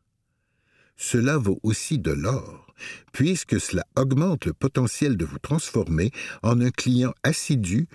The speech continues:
pour le cybercommerçant. Sauf que c'est une autre empreinte de votre passage sur l'Internet qui ne s'effacera pas de sitôt. Brouiller les pistes.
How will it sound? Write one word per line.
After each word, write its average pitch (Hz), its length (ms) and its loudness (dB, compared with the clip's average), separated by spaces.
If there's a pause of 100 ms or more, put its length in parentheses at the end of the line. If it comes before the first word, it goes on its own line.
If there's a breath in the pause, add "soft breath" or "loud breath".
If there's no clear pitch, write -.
(280 loud breath)
pour 101 260 2
le 85 80 4
cybercommerçant. 135 1200 0 (1080 loud breath)
Sauf - 300 0
que 240 260 0 (640 soft breath)
c'est - 380 -2
une 80 220 2
autre 233 260 0
empreinte 117 640 0
de 80 140 -2
votre 80 320 -4
passage 90 540 -4
sur 73 200 -6
l'Internet 107 600 0 (100)
qui 98 140 0
ne 82 180 0
s'effacera 151 720 -4
pas 151 160 -2
de - 80 -16
sitôt. - 420 -6 (1300)
Brouiller 147 480 2
les 95 160 4 (140)
pistes. - 600 -6